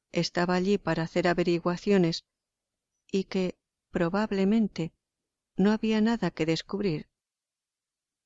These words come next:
bien podía observar a mi vecina. Después de todo,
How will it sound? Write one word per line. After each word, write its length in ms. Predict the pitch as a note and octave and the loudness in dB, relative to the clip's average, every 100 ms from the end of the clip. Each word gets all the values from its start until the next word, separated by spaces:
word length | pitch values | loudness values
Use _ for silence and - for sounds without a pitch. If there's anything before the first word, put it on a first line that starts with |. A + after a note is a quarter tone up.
| _ | _
bien 320 | - F#3+ F#3 | -6 -2 -2
podía 420 | F3+ F3+ F#3+ F#3 F3+ | -2 -2 0 0 -2
observar 480 | - F#3 F3 F#3+ | -4 -4 0 2
a 80 | F3+ | 4
mi 120 | F3+ | 2
vecina. 520 | F3 F3+ F#3 F3+ F#3 _ _ _ _ _ _ _ _ _ _ _ _ _ _ _ _ _ _ _ _ _ _ _ - | 2 0 0 0 -2 _ _ _ _ _ _ _ _ _ _ _ _ _ _ _ _ _ _ _ _ _ _ _ -6
Después 480 | A3 - C4 C4+ - | -4 -4 -4 -4 -4
de 100 | D#3 | 0
todo, 440 | E3+ D#3+ D#3+ | 0 2 0